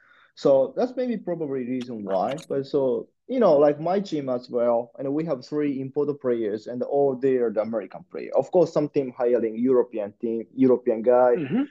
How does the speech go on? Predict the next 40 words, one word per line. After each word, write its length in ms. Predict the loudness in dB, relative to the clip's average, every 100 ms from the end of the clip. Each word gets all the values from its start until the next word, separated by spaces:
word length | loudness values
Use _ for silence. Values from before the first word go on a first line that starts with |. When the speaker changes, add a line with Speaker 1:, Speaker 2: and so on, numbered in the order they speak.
| _
Speaker 1:
or 160 | 2 4
you, 120 | 2
we 200 | 2 -2
see 300 | -2 -4 -4
some 260 | -6 -6 -4
maybe 240 | -4 -4
Australian 640 | -4 -4 0 0 0 -6
players 420 | -6 -6 -4 -6 -8
here. 460 | -4 -2 -2 -2
But 180 | -4 -6 -6
I 100 | -8
can 180 | -6 -6
say 160 | -6
maybe 220 | -6 -8
half 280 | -10 -8 -8 -6
of 160 | -6
the 60 | -6
import 440 | -8 -6 -8 -6
player, 240 | -4 -2 0
or 180 | 0 0
more 200 | 0 0
than 160 | -2
half 200 | -2 -4 -4
of 100 | -8
the 80 | -8
import 240 | -8 -6 -6 -2
player, 220 | 0 0
is 100 | 0
American 460 | 0 0 0 -2
player 320 | -4 -6 -6 -6
here. 280 | -10 -20 _ _ _ _ _ _ _ _ _ _ _ -20 -6
Speaker 2:
For 160 | -4
sure. 300 | 2 2 2 0 -8 -2
And, 160 | -2 2
and, 340 | 2 2 2
uh, 320 | 4 4 2 0 -4
and 140 | -4
then 140 | -4
you 120 | -4 -4
have, 320 | -2 -2